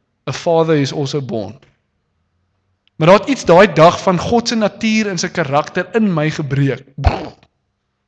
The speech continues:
En van daai dag af, elke keer as Aneska van gejaar, meeste kere as ek net na haar kyk, dan ervaar ek, maar daar het iets gebeur in my. En sy is my memorial stone,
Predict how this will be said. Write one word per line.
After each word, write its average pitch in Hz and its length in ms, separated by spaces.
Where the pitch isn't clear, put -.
En 156 120
van 269 240
daai 156 200
dag 165 200
af, 151 80
elke 208 260
keer 220 120
as 202 120
Aneska 175 400
van 180 180
gejaar, 165 320
meeste 190 280
kere 202 260
as 185 100
ek 170 80
net 196 180
na 214 60
haar 190 160
kyk, 151 380
dan 156 160
ervaar 214 580
ek, 151 220
maar 151 120
daar 151 140
het 156 100
iets - 160
gebeur 156 500
in 151 120
my. 113 300
En 147 120
sy - 160
is 220 180
my 165 140
memorial 151 520
stone, 127 460